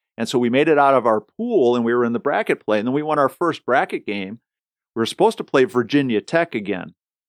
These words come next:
And that year, we'd already played Virginia Tech twice. We, we went to three tournaments at the start of the year. We played 'em, supposed to play 'em three weekends in a row. We play, and this was when they had Angela Tincher.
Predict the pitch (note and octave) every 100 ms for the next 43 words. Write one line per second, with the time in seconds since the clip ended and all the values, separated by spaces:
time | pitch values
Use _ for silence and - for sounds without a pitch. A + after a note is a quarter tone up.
0 | _ _ _ _ A2+ A2+ C3+ D3 D3+ D3
1 | C#3 C#3+ C3 B2+ F#3+ G3+ C#3+ B2+ B2+ A#2
2 | - A#2+ - - C#3 A#2 - A#2 G#2+ B2
3 | A#2+ A#2+ C3 A#2 - - G3 G#3+ F#3+ F#3
4 | F3 E3 C3+ - - B2 C#3 C#3 A#2 A2
5 | A2+ _ _ _ _ A#2 - B2+ B2 A2+
6 | - _ - E3+ - - C3+ A#2+ C#3 B2+
7 | B2+ C3 A2+ A#2 A2 G2 G2+ - A#2+ F#2
8 | A#2 B2+ B2+ C3 C3+ C3 B2 B2 A#2 G#2+
9 | G#2+ - D#3 - E2